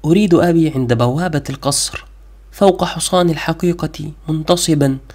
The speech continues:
من جديد، ولا أطلب المستحيل ولكنه العدل.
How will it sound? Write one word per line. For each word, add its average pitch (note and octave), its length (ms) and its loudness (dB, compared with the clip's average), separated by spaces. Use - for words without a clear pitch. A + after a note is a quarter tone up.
من C3+ 140 2
جديد، C#3+ 540 4
ولا A3 320 6
أطلب F#3 260 0
المستحيل E3 680 2
ولكنه C#3 560 2
العدل. A#2+ 400 0